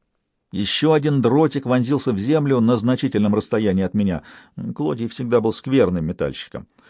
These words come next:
К тому же тряска и неверный свет факелов не способствовали меткости.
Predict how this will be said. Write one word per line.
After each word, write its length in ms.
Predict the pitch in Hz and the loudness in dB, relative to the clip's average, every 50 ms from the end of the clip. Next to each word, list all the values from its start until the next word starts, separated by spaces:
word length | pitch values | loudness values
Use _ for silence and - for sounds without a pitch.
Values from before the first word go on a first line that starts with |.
| _ _ _ _ _ | _ _ _ _ _
К 60 | - | -6
тому 200 | - 185 185 127 | -4 -2 -2 -2
же 80 | 87 | -4
тряска 600 | 85 - 104 113 135 160 143 127 - - - 107 | -4 0 0 2 2 2 0 -2 -4 -6 -6 -6
и 280 | - - - 101 104 107 | -6 -6 -6 -4 -2 2
неверный 400 | 107 113 117 120 113 101 98 101 | 2 2 4 4 2 2 2 0
свет 240 | - - 104 90 - | 0 0 -2 -2 0
факелов 640 | - 123 127 123 - 117 107 104 92 - - - _ _ _ _ - | 0 0 0 0 0 0 0 0 0 -4 -12 -20 _ _ _ _ 0
не 140 | 110 117 | 0 0
способствовали 680 | 113 - - 117 104 - 151 151 143 - - 104 95 95 | 0 0 -2 -2 0 0 0 -2 -2 -2 -6 -4 -2 0
меткости. 540 | 95 98 85 - - - - - - 76 | 0 0 -2 -2 -6 -10 -10 -8 -10 -10